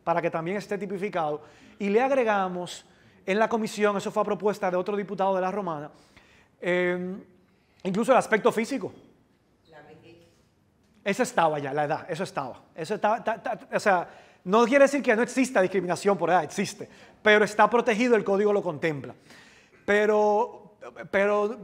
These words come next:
Speaker 1: pero se agregó el aspecto físico, porque ahí se dijo, "Óyeme, aquí hay lugares donde a una persona si lleva afro, no, no le permiten quizá una oportunidad laboral". Y eso tiene que ver con el aspecto físico. Eso también quizá está relacionado con la, con la raza, con,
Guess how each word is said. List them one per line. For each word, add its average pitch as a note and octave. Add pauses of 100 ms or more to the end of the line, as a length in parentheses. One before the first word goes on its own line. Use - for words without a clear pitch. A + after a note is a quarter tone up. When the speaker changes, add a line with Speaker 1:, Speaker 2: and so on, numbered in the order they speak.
(120)
Speaker 1:
pero G3
se G3+
agregó G3+
el G#3+
aspecto G3
físico, A3
porque E3+ (120)
ahí F#3
se G3
dijo, F#3
"Óyeme, G#3 (300)
aquí F#3
hay G#3
lugares A#3
donde F#3+
a F3
una G3
persona A3+
si G3+
lleva G#3+
afro, A3+ (540)
no, G3+
no G#3
le G3+
permiten G3+
quizá F#3+
una G3
oportunidad F#3
laboral". F3 (360)
Y -
eso E3+
tiene G3
que G3
ver G3
con G3
el F3+
aspecto F3
físico. B3+
Eso G#3+
también A#3+
quizá A#3+
está A#3+
relacionado A3+
con G#3+
la, F#3
con F#3+
la E3
raza, G#3
con, E3+